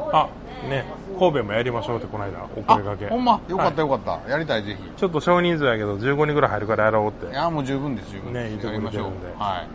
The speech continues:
Speaker 2: まあ、何やってんやろ、最近。もう、ほんまに、思ったより仕事しててさ。
Speaker 1: いや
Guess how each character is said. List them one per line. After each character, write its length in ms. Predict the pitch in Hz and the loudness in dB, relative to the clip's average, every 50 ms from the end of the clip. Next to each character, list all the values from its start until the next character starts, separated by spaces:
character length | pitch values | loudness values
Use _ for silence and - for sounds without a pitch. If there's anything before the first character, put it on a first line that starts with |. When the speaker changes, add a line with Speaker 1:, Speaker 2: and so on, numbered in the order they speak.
| - - - - - - - - - - - - | -14 -14 -14 -14 -14 -14 -16 -16 -16 -16 -12 -8
Speaker 2:
ま 140 | - 117 117 110 104 98 95 92 90 90 92 90 92 - - - - - - - - - - - - | -2 -2 0 0 0 0 -2 -4 -6 -6 -6 -6 -6 -8 -10 -10 -12 -12 -12 -12 -12 -12 -10 -10 -8
あ、 100 | - - 131 | -6 -4 0
何 100 | 127 127 | 2 4
や 80 | 139 151 | 4 2
っ 60 | 151 | 2
て 200 | - - 185 170 | 2 0 2 2
ん 80 | 165 | 4
や 120 | 147 123 110 | 2 2 0
ろ、 80 | 107 | -2
最 240 | 98 - 127 113 104 | -2 -2 -2 -2 -2
近。 180 | 95 104 101 101 | -2 -4 -4 -4
も 300 | 104 107 107 110 117 123 | -4 -4 -4 -4 -4 -6
う、 20 | 120 - | -4 -2
ほ 80 | 185 | -2
ん 100 | 190 202 | 0 2
ま 120 | 196 190 180 | 4 2 4
に、 240 | 165 160 160 156 156 - - - - - - - - - - - - - - - - - - - - | 2 2 0 -2 -4 -8 -12 -14 -14 -14 -14 -14 -14 -14 -14 -14 -16 -16 -16 -16 -14 -14 -14 -8 -4
思 220 | - 160 175 185 | -2 4 4 4
っ 20 | |
た 140 | 180 - 185 | 4 4 4
よ 60 | 170 | 2
り 60 | 156 139 | 2 2
仕 100 | - 160 | 0 0
事 220 | 151 139 135 139 | 0 2 2 0
し 80 | 131 - | 0 0
て 80 | 127 104 | -4 -4
て 40 | 92 | -4
さ。 220 | - - 95 87 80 - | -6 -6 -8 -8 -6 -4
Speaker 1:
い 40 | |
や 60 | 123 | -2